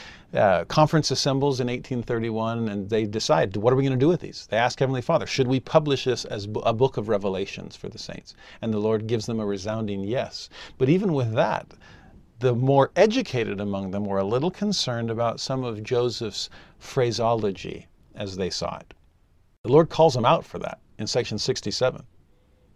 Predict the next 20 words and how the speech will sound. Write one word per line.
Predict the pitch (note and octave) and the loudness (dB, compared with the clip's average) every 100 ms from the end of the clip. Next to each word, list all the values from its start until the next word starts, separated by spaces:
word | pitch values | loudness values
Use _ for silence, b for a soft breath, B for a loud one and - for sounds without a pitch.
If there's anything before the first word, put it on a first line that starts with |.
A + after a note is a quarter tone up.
| _ _ _ - | _ _ _ -6
He | |
says, | A#2 B2 A2 G2 | -2 2 2 -2
"Your | - C3+ F#3 G#3+ | -2 4 4 4
eyes | G#3 G#3 G3+ | 2 4 2
have | E3+ D3 | 2 2
been | D#3 | 2
upon | D3+ - D#3+ | 0 -2 0
my | D3+ D3 | 0 0
servant | - D#3 C#3+ | 0 -2 0
Joseph | B2+ C3 B2+ A#2 | 0 0 0 -4
Smith | B2 A2 | -6 -4
Junior, | B2+ D3 - b b b b b | -4 -4 -10 b b b b b
and | B2 A#2+ | -4 -2
his | C3+ B2 A2 | 2 2 2
language | G#2+ C3 F#3+ G3 F3 E3+ D3+ B2+ | 0 2 2 4 6 4 4 -2
you | - C#3 D3 | -2 2 2
have | B2+ B2+ A#2 | 2 -2 -2
known, | A#2+ B2 C3+ D3+ D3+ D3+ b b b - | -4 -2 -2 -2 -2 -6 b b b -4
and | C3 | -2
his | B2 B2+ | 0 -2